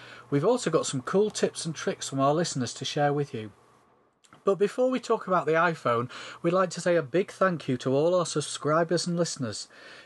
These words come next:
You guys have done us proud. Thanks to you and your support, after just five episodes, we hit our bandwidth limits last weekend, so we changed to a new hosting company.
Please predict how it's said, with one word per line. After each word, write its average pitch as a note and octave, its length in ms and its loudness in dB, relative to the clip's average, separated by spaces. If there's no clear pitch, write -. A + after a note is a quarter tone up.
You F#3 160 2
guys F#3 260 2
have - 140 -10
done D#3+ 180 0
us F3+ 80 -4
proud. C#3 520 0
Thanks A3+ 260 0
to - 120 -4
you A3 160 2
and D#3+ 100 2
your E3 140 2
support, D3+ 560 0
after C3+ 220 -4
just C3 180 -2
five F#3 400 0
episodes, B2 580 -2
we C3 140 0
hit D3 260 0
our D#3+ 200 2
bandwidth F#3+ 460 -2
limits A2+ 420 -6
last - 240 -10
weekend, A#2 480 -4
so - 160 4
we E3+ 80 6
changed F#3+ 460 0
to D#3+ 100 4
a D3+ 60 4
new E3+ 160 2
hosting F#3 420 0
company. A#2 460 -8